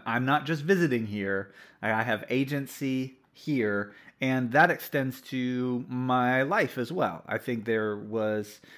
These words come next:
a lot of nesting and feeling like I retook some agency of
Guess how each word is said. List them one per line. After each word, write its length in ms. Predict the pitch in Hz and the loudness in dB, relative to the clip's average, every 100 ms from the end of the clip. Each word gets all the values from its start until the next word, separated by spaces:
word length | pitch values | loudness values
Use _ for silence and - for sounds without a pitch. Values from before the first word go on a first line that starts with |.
| - | -8
a 60 | 113 | -2
lot 180 | 117 110 | -2 -2
of 100 | 104 | -4
nesting 800 | 107 117 123 - 120 117 117 104 | -4 -4 -6 -6 -6 -4 -4 -6
and 100 | 101 | -4
feeling 380 | 120 113 110 | -4 -2 -4
like 300 | 107 107 - - - | -4 -6 -10 -16 -6
I 140 | 110 | -4
retook 500 | 101 120 117 131 123 | -2 -2 0 -2 -4
some 220 | - 104 | -6 -6
agency 800 | - 120 113 110 - 113 107 104 - - - _ _ | -2 -2 -2 -8 -6 -6 -4 -6 -14 -20 -20 _ _
of 460 | 123 113 110 - | -2 0 -2 -6